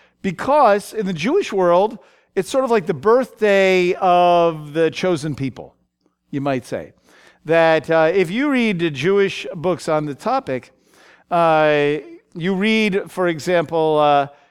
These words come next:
you know, Abraham was, uh, called out by God, and so he was the beginning of the, uh, of the Jewish people worshiping one God. But when, uh, Moses received the Torah,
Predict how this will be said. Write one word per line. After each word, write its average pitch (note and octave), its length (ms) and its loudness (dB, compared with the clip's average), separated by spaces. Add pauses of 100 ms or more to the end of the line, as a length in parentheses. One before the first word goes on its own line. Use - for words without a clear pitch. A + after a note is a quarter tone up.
(120)
you F#3 80 -4
know, F#3 180 0
Abraham G3+ 800 2
was, E3 880 2
uh, D3 100 -2
called F#3+ 300 0
out E3+ 160 0
by D#3 180 0
God, D3+ 520 2
and C#3+ 340 -4
so C#3+ 200 -4
he F#3+ 200 -4
was G#3 200 -2
the E3+ 80 -8
beginning E3 520 -4
of D3+ 500 0 (480)
the, C#3 640 -2
uh, B2 640 -2 (500)
of A#2+ 340 -10
the B2 180 -8
Jewish D3+ 480 -6
people E3+ 400 -4
worshiping D#3+ 580 -2
one D#3 280 -2
God. B2 440 -2
But D3+ 260 -2 (420)
when, B3 540 0
uh, G3+ 380 0
Moses G3+ 480 0
received F3 300 -6
the G3+ 60 -6
Torah, G3+ 600 2